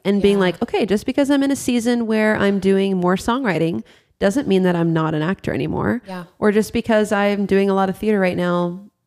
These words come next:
Speaker 1: doesn't mean that I can never write a song again.
Speaker 2: Yeah.
Speaker 1: And I think the world really likes its, its categories and its
Speaker 2: Mm-hmm.
Speaker 1: labels. And I
Speaker 2: Mm-hmm.
Speaker 1: think people that like to do a lot of things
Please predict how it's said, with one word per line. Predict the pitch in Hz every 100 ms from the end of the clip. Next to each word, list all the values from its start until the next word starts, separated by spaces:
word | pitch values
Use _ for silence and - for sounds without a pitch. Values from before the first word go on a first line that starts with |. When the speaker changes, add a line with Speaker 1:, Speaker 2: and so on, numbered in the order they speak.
| _
Speaker 1:
doesn't | 180 185 180 170
mean | 175 180
that | 180 175
I | 175 175 170 170 -
can | 185
never | 175
write | 170 170
a | 170
song | 302 269
again. | 147 113 147 180
Speaker 2:
Yeah. | 185 170 - _ _
Speaker 1:
And | 196
I | 185
think | 185 190 185 -
the | 175 185
world | 170 175 175 175 170 - _
really | 175 180 185 180
likes | 175 175 - - -
its, | - - -
its | 190 -
categories | - 165 170 190 233 269 311 277 -
and | 165 170
its | 151
Speaker 2:
Mm-hmm. | 165
Speaker 1:
labels. | 156 170 175 240 285 - -
And | 202 175
I | 170
Speaker 2:
Mm-hmm. | 185
Speaker 1:
think | 175 170 - - - -
people | 185 180
that | 170 156
like | 160 160
to | 185
do | 170 170
a |
lot | 160 151
of | 156
things | - 156 151 196 220